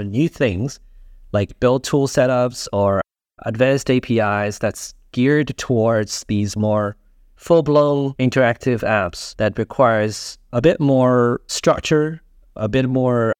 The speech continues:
bandwidth to refactor or maintain with types over long term. Because if you look at the kind of front apps people are building, maybe in the early days, ninety percent on jQuery, ten percent on complex apps.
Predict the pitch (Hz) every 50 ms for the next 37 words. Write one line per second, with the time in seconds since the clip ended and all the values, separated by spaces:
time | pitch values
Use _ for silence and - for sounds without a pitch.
0 | - - 123 120 135 139 135 135 131 - - - - 131 120 110 110 104 107 104
1 | - - - 151 143 143 - - - 147 139 135 131 131 - - 104 101 98 95
2 | 90 - _ _ _ _ _ _ _ _ _ _ _ - 113 113 117 120 - 139
3 | 135 131 127 127 127 131 127 _ _ _ _ _ _ - - 110 - - - 151
4 | 135 143 143 - - - - - 131 127 131 120 113 117 120 135 - 170 165 175
5 | 180 165 123 110 - 127 120 120 123 - - 127 123 240 240 - 233 202 190 -
6 | 196 190 175 170 147 - 170 151 143 143 160 196 196 - - - - 120 107 104
7 | 104 92 90 87 90 90 92 90 107 135 165 180 185 196 185 160 165 160 156 147
8 | 135 - 147 147 143 139 131 131 127 123 123 123 120 - - _ _ _ _ _
9 | _ _ _ - - _ - - _ - 123 131 147 156 - 151 - - 139 135
10 | 127 123 117 110 - 160 175 170 - - 175 165 160 160 156 151 151 143 - 156
11 | 147 147 147 - - 131 127 120 110 - 120 104 - 123 113 - - 113 101 101
12 | - - -